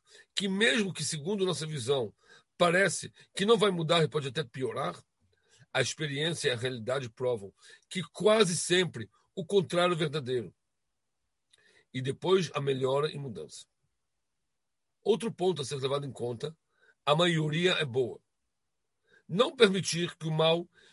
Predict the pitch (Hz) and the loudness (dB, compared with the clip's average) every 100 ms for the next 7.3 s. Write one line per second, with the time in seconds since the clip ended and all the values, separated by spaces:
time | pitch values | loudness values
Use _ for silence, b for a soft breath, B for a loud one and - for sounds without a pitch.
0 | b 170 - - 220 262 202 156 165 - | b -2 -2 4 6 6 4 0 -2 -6
1 | 135 127 139 143 - - b b b - | -4 0 0 -2 -10 -16 b b b 2
2 | 190 202 180 202 196 147 175 160 143 135 | 6 8 6 2 -2 0 -2 -2 -6 -4
3 | 127 82 - - _ _ _ _ - 101 | -4 -6 -18 -20 _ _ _ _ -14 -6
4 | 135 147 165 120 131 123 85 80 _ _ | -2 -2 -2 -6 -6 -6 -8 -14 _ _
5 | - - 147 120 131 95 82 _ _ _ | -14 -4 -4 -4 -10 -10 -16 _ _ _
6 | 123 120 117 127 120 120 120 123 107 101 | -4 -4 -4 -6 -8 -10 -10 -10 -10 -10
7 | 82 - | -12 -16